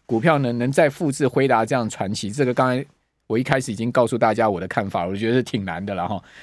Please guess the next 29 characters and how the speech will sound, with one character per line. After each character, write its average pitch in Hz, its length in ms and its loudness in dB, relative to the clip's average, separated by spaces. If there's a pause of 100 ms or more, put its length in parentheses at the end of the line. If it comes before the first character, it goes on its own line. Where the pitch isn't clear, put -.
(100)
但 240 140 4
是 226 80 4
我 147 100 4
们 139 100 0
至 214 140 0
少 127 160 4
也 107 80 -2
可 160 100 -2
以 160 40 2
找 98 240 2
到 139 240 6
哈， 95 200 -6
一 131 80 -6
些， 151 240 -2 (360)
呃， 113 180 -4
我 123 140 0
们 147 80 -2
可 175 80 4
以 143 40 2
在 156 140 4
今 170 220 -2
年 123 180 0
投 120 180 0
资 135 140 -4
值 131 160 -4
得 123 140 2
把 85 180 2
握 113 180 2
的 101 140 -2